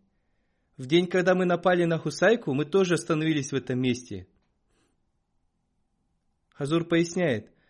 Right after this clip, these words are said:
то есть он подтверждает то событие до исламского периода, о котором уже рассказано выше, и в нём говорится, что они воевали с иудеями. Хазрат Халат рассказал:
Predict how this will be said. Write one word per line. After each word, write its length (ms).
то 140
есть 260
он 220
подтверждает 840
то 120
событие 560
до 180
исламского 540
периода, 640
о 120
котором 380
уже 200
рассказано 560
выше, 340
и 180
в 60
нём 180
говорится, 420
что 200
они 200
воевали 500
с 120
иудеями. 760
Хазрат 380
Халат 400
рассказал: 720